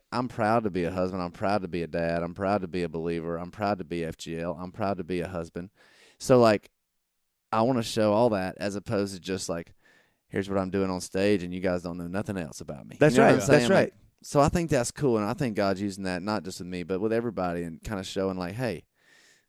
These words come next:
Speaker 1: people are listening to us now, and it's just cool to,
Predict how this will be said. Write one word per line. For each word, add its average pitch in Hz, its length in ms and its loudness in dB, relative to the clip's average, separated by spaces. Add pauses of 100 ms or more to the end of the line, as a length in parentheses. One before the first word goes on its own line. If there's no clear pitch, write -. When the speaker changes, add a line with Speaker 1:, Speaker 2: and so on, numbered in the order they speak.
(460)
Speaker 1:
people 135 280 -2
are 98 100 2
listening 87 440 -4
to 87 120 -8
us 69 260 -10
now, 85 200 -8
and 98 80 -4
it's 104 120 -6
just 113 200 -6
cool 117 240 2
to, 95 200 2